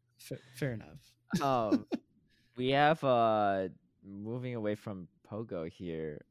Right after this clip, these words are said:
Speaker 2: Pokemon Unite. Just a quick little update. We got Buzzwole coming. We got Buzzwole coming to Pokemon Go. We got Buzzwole coming to Pokemon Unite. It's dropping August third, and that thing, it looks like a beat. It looks like a W W E wrestler in the game.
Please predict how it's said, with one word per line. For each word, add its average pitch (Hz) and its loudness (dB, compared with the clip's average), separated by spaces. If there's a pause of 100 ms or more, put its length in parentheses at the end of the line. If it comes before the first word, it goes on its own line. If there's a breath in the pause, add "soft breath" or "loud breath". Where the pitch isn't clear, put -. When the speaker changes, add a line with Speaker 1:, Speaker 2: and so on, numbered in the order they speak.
Speaker 2:
Pokemon 139 -4
Unite. 92 -4
Just 175 -6
a 156 -4
quick 160 0
little 127 4
update. 101 0
We 107 -6
got 127 2
Buzzwole 113 0
coming. 82 -8 (600)
We 110 -2
got 101 2
Buzzwole 147 6
coming 147 6
to 110 2
Pokemon 131 4
Go. 131 2
We 139 -2
got - -2
Buzzwole 127 0
coming 135 -2
to 131 -6
Pokemon 127 -6
Unite. 113 -4
It's - -12
dropping 107 -2
August 110 0
third, 101 -4
and 85 -8
that 123 2
thing, 117 -10 (280)
it - -8
looks 175 -4
like 101 -6
a - -14
beat. - -8
It 135 4
looks 214 0
like 202 4
a 120 2
W 127 4
W 113 4
E 113 0
wrestler 85 0
in - -8
the - -14
game. 60 -10